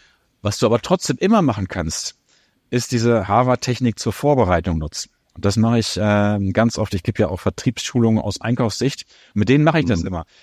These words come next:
Speaker 1: Eben einfach die Interessen mal rausarbeiten. Das ge-, das ist ja ein großer Punkt dabei. Also was kann mein Gegenüber,
Speaker 2: Mhm.
Speaker 1: was hat er,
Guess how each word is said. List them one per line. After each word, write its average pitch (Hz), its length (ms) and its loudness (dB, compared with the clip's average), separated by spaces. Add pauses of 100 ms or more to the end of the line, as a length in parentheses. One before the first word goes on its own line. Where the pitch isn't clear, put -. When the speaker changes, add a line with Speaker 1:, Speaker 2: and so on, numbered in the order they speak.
(100)
Speaker 1:
Eben 107 360 2
einfach 117 240 -2
die 123 120 0
Interessen 135 460 0
mal 107 120 4
rausarbeiten. 87 680 0
Das 85 140 -2
ge-, 101 160 0
das - 160 -4
ist 117 120 -2
ja 104 80 4
ein 95 80 2
großer 95 280 0
Punkt 104 260 0
dabei. 85 240 -4 (160)
Also 90 200 -2
was 139 200 -2
kann 131 140 -2
mein 120 180 0
Gegenüber, 92 320 2
Speaker 2:
Mhm. 87 40 2
Speaker 1:
was 95 140 -2
hat 135 160 -2
er, 135 180 0